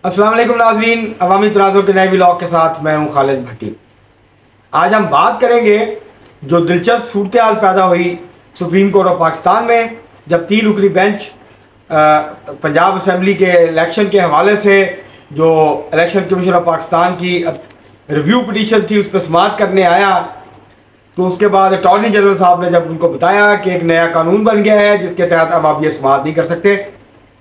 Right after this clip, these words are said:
इसके ऊपर आज हम बात करेंगे कि ये नया कानून क्या है और इसका किसको फ़ायदा हो सक-, होगा और कब से ये नाफिजुल अमल होगा। तो इस मौजू के ऊपर आज हम बात करेंगे। इससे पहले कि आप अपने मौजू की तरफ बढ़ें,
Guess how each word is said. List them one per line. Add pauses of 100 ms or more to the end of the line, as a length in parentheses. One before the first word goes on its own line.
इसके
ऊपर
आज
हम
बात
करेंगे (100)
कि
ये
नया
कानून
क्या
है
और
इसका
किसको
फ़ायदा
हो
सक-,
होगा (760)
और
कब
से
ये
नाफिजुल
अमल
होगा। (1400)
तो
इस
मौजू
के
ऊपर
आज
हम
बात
करेंगे।
इससे
पहले
कि
आप
अपने
मौजू
की
तरफ
बढ़ें,